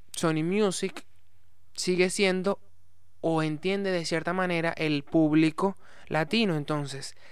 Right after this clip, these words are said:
teniendo el apoyo de la gente de Columbia Records, teniendo como cabeza, como empres-, como sello discográfico madre a Sony Music y teniendo el, el publishing deal con, con Universal,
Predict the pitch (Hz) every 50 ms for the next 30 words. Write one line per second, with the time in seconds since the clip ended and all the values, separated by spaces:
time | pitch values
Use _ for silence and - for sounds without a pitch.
0 | - - - - 170 175 180 180 180 185 202 208 220 214 190 165 - 156 147 143
1 | 143 143 143 143 147 147 160 165 165 180 190 - 165 156 151 147 151 151 156 151
2 | 151 147 135 - - 123 127 - - - - - - - - 156 160 156 165 175
3 | 190 196 - - - - - - - - - - - - - - - - 170 160
4 | 160 156 151 160 156 147 151 147 - 185 180 175 165 - - 156 156 151 147 147
5 | 147 147 139 - 151 151 151 - - 151 147 147 143 139 131 135 - - 147 151
6 | 160 180 165 - 156 151 147 - - 156 - 160 156 151 151 151 151 156 160 170
7 | 180 180 - - - - - - - 147 143 - 156 151 160 160 165 165 165 165
8 | 156 147 135 - - 131 - - - - - - - - - 185 185 - 170 165
9 | 170 175 170 170 175 185 190 202 220 220 - - - - - - - - - -
10 | - - - - - - - - - - - - - - - - - - - -
11 | - - - - - - - - - 165 160 160 156 156 156 - - 160 160 156
12 | - 170 175 185 196 196 - 214 202 190 180 175 180 - - 190 190 190 190 196
13 | 196 190 185 185 - - - 170 170 175 175 180 180 190 202 202 185 160 160 -
14 | - 170 170 175 -